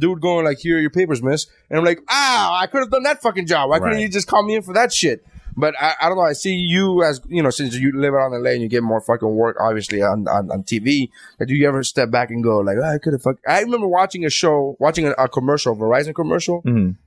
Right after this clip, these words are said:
Speaker 1: that I was like, me and my wife both said, we're like, "That sounded like just like Al."
Speaker 2: Yeah.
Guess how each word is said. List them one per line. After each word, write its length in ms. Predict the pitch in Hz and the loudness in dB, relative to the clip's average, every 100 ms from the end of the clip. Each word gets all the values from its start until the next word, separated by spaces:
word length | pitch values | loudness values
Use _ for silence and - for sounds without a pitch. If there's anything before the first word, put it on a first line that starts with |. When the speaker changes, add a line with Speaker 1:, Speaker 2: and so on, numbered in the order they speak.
| - | -4
Speaker 1:
that 100 | 147 | 0
I 80 | 143 | 0
was 140 | 143 | 0
like, 180 | 143 139 | -2 0
me 220 | 139 165 | 0 0
and 60 | 170 | 0
my 60 | |
wife 220 | 147 151 123 | 0 0 0
both 220 | 143 147 | -2 -2
said, 220 | - 151 139 | -2 0 2
we're 160 | 127 | 2
like, 260 | 117 107 - | 2 -2 -2
"That 220 | 165 - | -2 -2
sounded 280 | - 156 156 | -4 0 0
like 140 | 113 107 | 0 0
just 240 | 147 139 | -2 0
like 160 | 139 - | -4 -2
Al." 440 | 101 101 85 58 - _ - | 0 2 0 -2 -12 _ -2
Speaker 2:
Yeah. 300 | 101 85 | 0 0